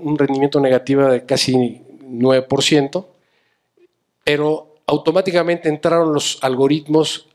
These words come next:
a hacer una operación inversa, o sea, se dieron cuenta, lo, este, Rajid le dio un cambio al algoritmo y automáticamente el mercado revirtió la, la, la pérdida, pues, prácticamente al cierre, ¿no? Fíjense cómo se recuperó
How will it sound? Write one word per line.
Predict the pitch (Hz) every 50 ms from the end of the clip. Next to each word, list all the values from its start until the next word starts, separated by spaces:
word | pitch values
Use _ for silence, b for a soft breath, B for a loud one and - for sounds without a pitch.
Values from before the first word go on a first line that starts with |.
| _ -
a | -
hacer | 113 - - 151 151 147
una | 147 143 147 147 143
operación | 127 - - 123 127 - - 147 143
inversa, | 143 135 131 135 135 131 151
o | -
sea, | - 143
se | 123 - 147 135
dieron | 139 156 160 160 151 143
cuenta, | - - 156 156 151 147 - 156 156 160 156 b b b b b b b b b b b
lo, | - 139 135 135 131 135 135 -
este, | 139 131 - - - 131 131
Rajid | 131 135 131 - - 175 175 180 170 160 147 - 156 131
le | 131 131 131
dio | 131 139 151 151 156 156 160
un | 151 143 143
cambio | - - 156 156 160 151 151 143
al | 135 131 131 127
algoritmo | 127 135 131 139 151 165 170 156 - 156 160 202 - - - b b b b b b b b b b 196 180 -
y | - 180 170 170 180 190 202 208 202 - _ _ _ _ _ _ _ _ _ _ _ _ _ _ _ _ _ _ _ _ _ - -
automáticamente | - 156 156 156 - 156 160 175 175 - - 160 156 160 165 165 165
el | 156
mercado | 143 139 135 - 151 156 160
revirtió | 147 147 139 135 131 - - 156 156 151
la, | 147 147 143 -
la, | 127 127
la | 131 127 131 -
pérdida, | - 143 143 147 143 147 147 151 156 156 156 - - -
pues, | - -
prácticamente | - 156 143 - - 147 - 131 131 135 - -
al | 123 113
cierre, | - - - 107 101 98 95 95
¿no? | 120 170 _ _ _ _ _ _ _ _ _ _ _
Fíjense | - 143 135 - -
cómo | - 147 139 131
se | - -
recuperó | 127 117 - - 120 - 139 143 175 202 202